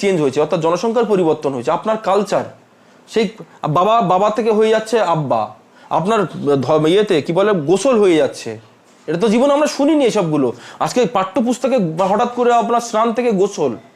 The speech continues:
আরে গোসল জিনিসটা কি? What is this? এটা আমাদের কালচার, বাঙালি কালচার। হ্যাঁ? আপনি, আপনি বলুন যে দুর-,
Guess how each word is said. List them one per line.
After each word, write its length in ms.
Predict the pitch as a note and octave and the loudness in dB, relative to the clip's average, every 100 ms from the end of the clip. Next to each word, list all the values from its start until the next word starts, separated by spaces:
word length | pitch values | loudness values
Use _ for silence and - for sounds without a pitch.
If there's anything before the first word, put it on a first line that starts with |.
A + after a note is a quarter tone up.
| _ _ | _ _
আরে 120 | A3 G#3 | -2 2
গোসল 340 | A3 A#3 D4 | 2 2 2
জিনিসটা 320 | C4+ C4+ - | 2 0 -2
কি? 120 | F3 | 0
What 160 | D#3 C4+ | 0 0
is 140 | D4 | 0
this? 240 | G#3 G#3+ D#3 - - _ _ _ | 0 0 0 -4 -20 _ _ _
এটা 100 | E3 | 0
আমাদের 220 | A3+ C#4 | 2 2
কালচার, 460 | A3 B3+ C#4 C4 C3+ A#2 - - - - | 2 0 2 0 0 -6 -20 -20 -20 -6
বাঙালি 280 | F3 A3 A#3+ | -2 0 0
কালচার। 440 | C4 C4+ C4+ F3+ A#2+ - - - _ _ | 2 2 2 0 -2 -8 -20 -20 _ _
হ্যাঁ? 220 | - C4 E4 - _ _ _ _ | -4 -4 -4 -16 _ _ _ _
আপনি, 300 | - F#3 A3+ | -2 -2 2
আপনি 220 | C4 G#3 A#3+ | 2 2 2
বলুন 240 | A#3+ G#3 | 2 4
যে 100 | G#3+ | 2
দুর-, 300 | F3 E3+ F#3 | 2 0 0